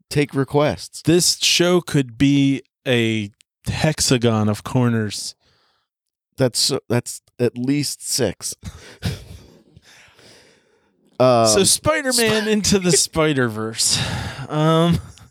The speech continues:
Speaker 2: <laughs> let's see. Uh, what?
Speaker 1: We haven't done an episode in a few times, so this is a supersized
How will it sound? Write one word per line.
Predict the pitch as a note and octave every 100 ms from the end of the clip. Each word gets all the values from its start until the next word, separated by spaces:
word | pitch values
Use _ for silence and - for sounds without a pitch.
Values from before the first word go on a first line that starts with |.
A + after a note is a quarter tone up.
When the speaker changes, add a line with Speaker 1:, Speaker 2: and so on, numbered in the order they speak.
| -
Speaker 2:
<laughs> | - - - -
let's | F3+ - - -
see. | - C#3 - _ - - - C3 _
Uh, | D3 D3+ E3 E3+ D3+ C#3 - _ _ _ _ _ _ _ _ _ _ -
what? | D#3+ F#3 _ -
Speaker 1:
We | B2+
haven't | E3 E3
done | D#3 D3+
an | C#3+
episode | E3+ - D3+ B2+
in | A#2
a | A2+
few | B2 A#2
times, | - A#2+ G#2 G2
so |
this | A2 B2+
is | G#2
a | G#2
supersized | F#2 - D#3+ C#3+ B2+ B2+ B2 A#2 G2+